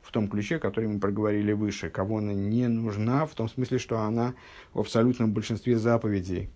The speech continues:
которые не на уровне кавоны заповеданы, а, она не может быть сдерживающим фактором, она не лейкува, она не делает заповедь невыполненной. При этом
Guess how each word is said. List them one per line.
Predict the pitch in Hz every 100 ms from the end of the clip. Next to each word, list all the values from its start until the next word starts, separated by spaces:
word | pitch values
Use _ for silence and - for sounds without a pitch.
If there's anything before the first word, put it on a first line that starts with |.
| - -
которые | 101 110 104 98 101
не | 101 104 120 113
на | 110
уровне | 110 117 101 104 98
кавоны | 117 120 123 104 104
заповеданы, | 104 120 123 104 95 92 87 - - - - - - - -
а, | - 98 104 104 107 - - - - -
она | 113 123 127
не | 123
может | 139 120 117
быть | 120
сдерживающим | 107 131 120 123 113 104 117
фактором, | - 110 - 92 92
она | 104 110 107
не | 123 120 139 147 -
лейкува, | 117 127 127 123 135 110 - - -
она | - 101 104
не | 107 110
делает | 139 120 107
заповедь | 117 113 117 98 107
невыполненной. | 117 120 113 92 85 78 - - - - - - - _ _ _ _ _ _ - - - - -
При | 139 151 156
этом | 131 - 101 87